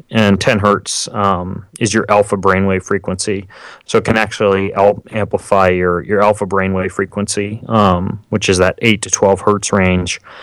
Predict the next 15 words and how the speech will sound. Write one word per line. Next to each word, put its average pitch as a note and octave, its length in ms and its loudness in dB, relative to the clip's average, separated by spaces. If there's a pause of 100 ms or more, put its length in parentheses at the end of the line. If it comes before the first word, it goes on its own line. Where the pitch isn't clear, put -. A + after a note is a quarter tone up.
(320)
and F#2+ 580 0
kinda G#2+ 200 -2
keep - 300 -8
you G2+ 100 0
in, F#2 280 -2
in G#2 180 -4
the G2+ 100 0
zone, G2 380 0
so G#2 120 -4
to F#2 120 -6
speak, - 260 -6
from G2+ 140 -2
a F#2 80 0
mental F#2 320 0
standpoint. F2+ 640 -4